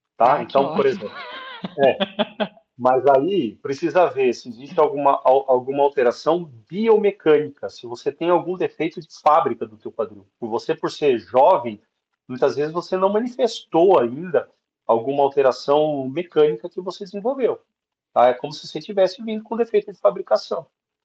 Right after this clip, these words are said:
Speaker 1: O nosso
Speaker 2: Entendi.
Speaker 1: corpo realmente evolui, todos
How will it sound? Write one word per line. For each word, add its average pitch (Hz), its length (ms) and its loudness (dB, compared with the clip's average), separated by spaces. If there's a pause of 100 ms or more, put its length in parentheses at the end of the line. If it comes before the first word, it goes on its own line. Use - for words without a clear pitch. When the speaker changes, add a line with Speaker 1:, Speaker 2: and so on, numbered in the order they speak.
(600)
Speaker 1:
O 117 60 -10
nosso 160 220 2
Speaker 2:
Entendi. 156 140 -14
Speaker 1:
corpo 196 320 4
realmente 165 460 -4
evolui, 175 440 -2
todos - 280 -6